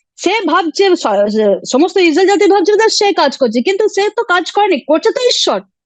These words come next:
তার মধ্য দিয়ে কাজ করছেন ঈশ্বর। এই জন্য তার আর গৌরবটা কার হচ্ছে? উশিয় রাজার। এই জন্য তিনি আশ্চর্য সাহায্যপ্রাপ্ত, আশ্চর্য সাহায্যপ্রাপ্ত,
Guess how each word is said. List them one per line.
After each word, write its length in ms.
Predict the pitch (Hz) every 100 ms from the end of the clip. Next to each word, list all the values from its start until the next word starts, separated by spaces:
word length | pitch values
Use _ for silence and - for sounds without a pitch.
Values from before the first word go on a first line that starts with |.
| _ _ -
তার 220 | 294 381
মধ্য 300 | 277 302 285
দিয়ে 200 | 381 453
কাজ 280 | 392 349 -
করছেন 460 | 415 - 453 - 415
ঈশ্বর। 340 | - 320 226 -
এই 180 | 320
জন্য 340 | 359 466 466 339
তার 260 | 320 339 415 - _
আর 120 | 254 262
গৌরবটা 540 | 254 392 466 466 453
কার 240 | 440 440 453
হচ্ছে? 180 | - 480
উশিয় 440 | 320 330 - 339 254
রাজার। 320 | 220 190 180 - _ -
এই 200 | 233 311
জন্য 260 | 403 453 403
তিনি 160 | 440
আশ্চর্য 760 | 392 302 - - 453 403 311 440
সাহায্যপ্রাপ্ত, 840 | - 302 302 247 302 269 240 - - -
আশ্চর্য 560 | 339 - 403 302 330
সাহায্যপ্রাপ্ত, 760 | - 269 247 254 233 208 -